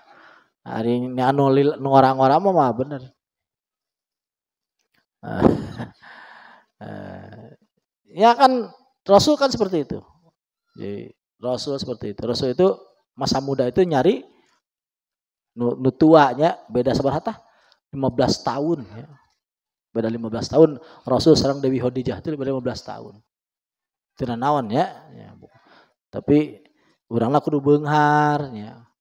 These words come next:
Beunghar mas kawinna kan kanjeng Rasul ge ontana sabaraha, sabaraha puluh lah ya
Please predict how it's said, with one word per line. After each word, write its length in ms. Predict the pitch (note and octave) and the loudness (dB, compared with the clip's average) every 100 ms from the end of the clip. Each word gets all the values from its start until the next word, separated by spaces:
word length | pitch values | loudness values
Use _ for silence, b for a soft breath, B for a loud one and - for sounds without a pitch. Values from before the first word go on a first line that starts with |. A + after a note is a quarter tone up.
| _ _ | _ _
Beunghar 320 | A2+ G#2+ A2+ | -12 -8 -6
mas 160 | A#2+ A#2+ | -8 -4
kawinna 320 | B2+ C#3 F#3+ | -4 -2 -4
kan 240 | A3 B3+ A3+ | -4 -8 -10
kanjeng 240 | E3 D3+ | -4 -2
Rasul 240 | C#3+ D3+ | -2 -2
ge 80 | F#3+ | -2
ontana 320 | E3+ D3 F3 | -2 -2 -4
sabaraha, 320 | F#3 C#3 C3 B2 - _ _ _ _ _ _ | -4 -4 -4 -6 -12 _ _ _ _ _ _
sabaraha 320 | B2+ A#2 A2+ | -6 -2 -4
puluh 400 | - C#3+ D3+ B2 | 0 2 2 2
lah 320 | C3+ F#2 - | -2 -12 -14
ya 160 | E3 | -14